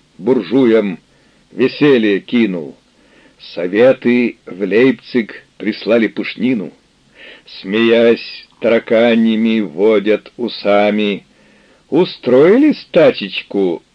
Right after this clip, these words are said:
лопайте сами. Забудете к бунтам клонить и клониться, когда заваляются ваши куницы.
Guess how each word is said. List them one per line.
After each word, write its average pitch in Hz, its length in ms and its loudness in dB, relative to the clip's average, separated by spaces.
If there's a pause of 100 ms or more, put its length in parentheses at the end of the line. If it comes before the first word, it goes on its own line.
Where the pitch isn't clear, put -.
(100)
лопайте 120 720 0
сами. 98 760 -4 (1040)
Забудете 135 960 2
к 80 120 -12
бунтам 104 720 0
клонить 104 680 -2
и 110 120 -6
клониться, 101 960 -4 (460)
когда 107 580 0
заваляются 104 960 0
ваши 92 480 -2
куницы. 113 920 -4